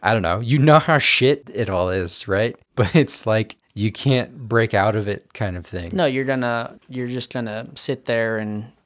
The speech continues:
Speaker 2: continue to do it until
Speaker 1: But even then, it's all tears, even in the lower caste. Like, his family, all his interaction with his family and stuff, to,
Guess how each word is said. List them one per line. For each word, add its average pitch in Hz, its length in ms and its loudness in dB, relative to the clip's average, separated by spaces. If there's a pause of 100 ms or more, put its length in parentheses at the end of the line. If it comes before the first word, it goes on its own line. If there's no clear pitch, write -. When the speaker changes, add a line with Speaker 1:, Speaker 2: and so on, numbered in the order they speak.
Speaker 2:
continue 123 440 -4
to 107 120 -6
do 113 220 -4
it 110 240 -6
until 107 580 -8 (240)
Speaker 1:
But 131 140 0
even 131 260 4
then, 120 200 2
it's 117 180 -2
all 113 160 4
tears, 113 440 -2
even 104 240 -2
in 101 120 -4
the 92 100 -8
lower 98 460 -4
caste. 104 400 -4
Like, 131 160 0
his 127 200 -2
family, 123 460 -4
all 123 160 2
his 117 280 -4
interaction 113 520 -2
with 104 80 -6
his 104 140 -4
family 107 420 -6
and 92 100 -8
stuff, - 440 -6
to, 120 120 -10